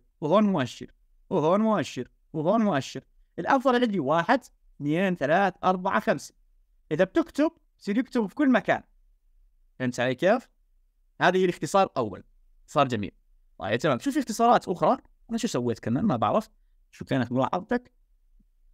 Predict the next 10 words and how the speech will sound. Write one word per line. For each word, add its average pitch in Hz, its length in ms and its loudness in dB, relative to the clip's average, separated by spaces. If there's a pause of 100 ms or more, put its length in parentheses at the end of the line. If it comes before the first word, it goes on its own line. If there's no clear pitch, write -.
(160)
أنا، 180 280 0
وأنا، 220 280 2
وأنا 233 220 2
بكتب 220 260 -4
صدقا - 300 -6
ما-، 196 140 2
يعني 151 240 -2
خلاص 185 240 2
واحد 165 200 0
اعتاد. 135 460 0